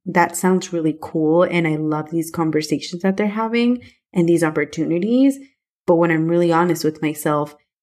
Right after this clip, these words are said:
those things are not necessarily what I am aspiring to in this moment, right? And I say this because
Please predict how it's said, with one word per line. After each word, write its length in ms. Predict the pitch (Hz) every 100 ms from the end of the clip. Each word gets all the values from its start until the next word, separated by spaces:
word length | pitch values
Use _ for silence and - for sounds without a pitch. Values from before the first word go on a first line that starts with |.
| _ _ _ _ -
those 240 | 185 202
things 320 | 208 214 214
are 80 | 160
not 400 | 156 156 151 160
necessarily 640 | 160 165 - 151 151 175 185
what 240 | 175 -
I 120 | 151
am 180 | 151 147
aspiring 720 | 135 - 156 156 160 180 202
to 380 | 208 233 233 233 -
in 240 | 165 160
this 260 | 151 151 -
moment, 380 | 151 139 135 -
right? 260 | 147 156 151
And 120 | 156
I 140 | 143 156
say 380 | - - 147
this 320 | 160 214 226 -
because 640 | 156 - 156 147 147